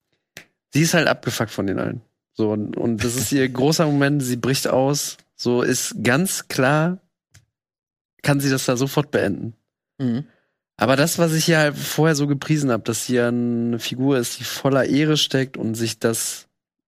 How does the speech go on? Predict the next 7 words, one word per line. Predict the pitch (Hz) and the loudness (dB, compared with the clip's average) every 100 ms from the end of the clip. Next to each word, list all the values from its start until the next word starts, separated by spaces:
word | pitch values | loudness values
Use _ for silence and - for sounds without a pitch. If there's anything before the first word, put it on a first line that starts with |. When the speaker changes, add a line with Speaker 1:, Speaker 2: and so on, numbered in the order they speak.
| _ _ _ - | _ _ _ -4
Speaker 1:
erkämpfen | 113 - 143 147 135 120 | -2 0 0 0 -2 0
will | 127 | 0
auf | 110 - | 0 0
den | 110 | -2
richtigen | 110 151 - 113 107 | 0 0 0 -2 0
Weg, | 120 127 - _ _ _ _ 110 | 0 -2 -12 _ _ _ _ -4
natürlich | 107 - 143 143 143 - | -2 0 2 2 -2 -10